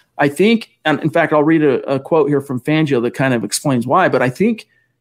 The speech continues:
you could get by with Josie Jewell and Alexander Johnson. But if you have to go any deeper than that, Zach, you get into some really thin ice.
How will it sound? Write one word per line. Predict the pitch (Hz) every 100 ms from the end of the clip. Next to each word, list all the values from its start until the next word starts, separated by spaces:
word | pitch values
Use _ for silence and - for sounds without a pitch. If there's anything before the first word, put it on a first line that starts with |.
| -
you |
could | 160 147
get | 185 135
by | 156 185 151 -
with | - 139
Josie | 147 143 170
Jewell | 170 135 139 147
and | 147 131
Alexander | 139 147 135 139 139
Johnson. | 123 143 202 -
But | 147 143
if | 139
you |
have | 139 175 -
to |
go | 202 208 180 -
any | 165 220
deeper | 190 226 220
than | 180 147
that, | 135 120
Zach, | 135 123 123
you | 175
get | 214
into | 143 139
some | 127 131
really | 147 156
thin | 147 165 147
ice. | 156 139 -